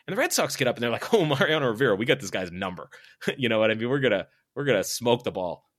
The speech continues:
uh, against this guy. He ain't gonna be able to stop us, right? So, you know, I think we've all had those experiences. I've certainly had it playing chess against someone who's more sophisticated than me when I start playing not to lose. "Oh no, maybe this person's gonna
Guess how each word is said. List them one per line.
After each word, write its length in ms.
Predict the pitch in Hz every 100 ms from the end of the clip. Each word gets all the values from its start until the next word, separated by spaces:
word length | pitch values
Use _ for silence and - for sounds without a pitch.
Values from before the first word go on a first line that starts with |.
| _
uh, 300 | 107 98 90 87
against 320 | 104 101 -
this 160 | 104
guy. 180 | - 82
He 120 | 107
ain't 100 | 110
gonna 100 | 95
be 100 | 87
able 120 | 82 78
to 40 |
stop 320 | - 73 76
us, 260 | - - - _ _ _
right? 280 | 95 98 127 - - _
So, 640 | - - 131 123 123 - _ _ _ _ _ _ _ _ _ _ _ _ _ _ -
you 100 | 131
know, 360 | 123 117 - _ _ _ -
I 60 |
think 160 | 139 220
we've 140 | 143
all 200 | - 135
had 140 | 139 123
those 120 | 110
experiences. 560 | 104 - 147 113 - 98
I've 100 | 107
certainly 260 | 170 156
had 140 | 139 127
it 100 | -
playing 220 | 113 92
chess 300 | - 104 -
against 180 | 87 -
someone 120 | 98
who's 100 | 110
more 120 | 104
sophisticated 640 | - - 90 - 131 135 139
than 100 | 156
me 200 | 175 170 - _
when 140 | 104
I 60 | 107
start 320 | - 110 101 _ _ _
playing 460 | - 139 147 139 135
not 320 | 107 113 -
to 100 | -
lose. 400 | 92 95 80 -
"Oh 100 | 135
no, 260 | 151 160 131
maybe 200 | 113 123
this 80 | 120
person's 340 | - 131 131
gonna 260 | 131 127